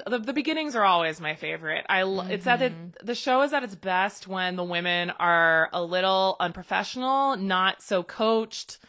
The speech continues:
Speaker 1: They kinda don't know what they're getting into, but they've
Speaker 2: Mm-hmm.
Speaker 1: got a lot of spunk <laughs>
Speaker 2: Yeah.
Speaker 1: and, um, narcissism to
Speaker 2: <laughs>
Speaker 1: throw at the camera. Um, but the first season of Real Housewives of Beverly Hills is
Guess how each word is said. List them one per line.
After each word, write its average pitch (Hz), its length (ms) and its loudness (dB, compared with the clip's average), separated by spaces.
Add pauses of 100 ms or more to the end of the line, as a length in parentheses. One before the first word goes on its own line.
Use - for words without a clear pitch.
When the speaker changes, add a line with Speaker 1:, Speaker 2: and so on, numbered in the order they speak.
(500)
Speaker 1:
They 185 100 -6
kinda 247 240 2
don't 262 180 4
know 247 120 6
what 247 140 4
they're 240 120 2
getting 226 260 2
into, 226 300 0
but 214 140 -2
they've 196 100 4
Speaker 2:
Mm-hmm. 202 80 -4
Speaker 1:
got 185 160 6
a 180 60 4
lot 185 340 6
of 196 220 0
spunk - 800 6
<laughs> - 20 -20
Speaker 2:
Yeah. 240 460 4
Speaker 1:
and, 247 200 -2
um, 208 520 6
narcissism 262 880 2
to 202 340 2 (160)
Speaker 2:
<laughs> - 140 -20
Speaker 1:
throw 269 480 8
at 269 100 6
the 254 80 2
camera. 233 680 4 (600)
Um, 196 600 2
but 214 200 0
the 220 80 -2
first 294 340 -2
season 196 380 -4
of 156 280 -6
Real 185 180 0
Housewives 165 500 0
of 151 60 -8
Beverly 156 360 -2
Hills 160 460 -4
is - 580 -8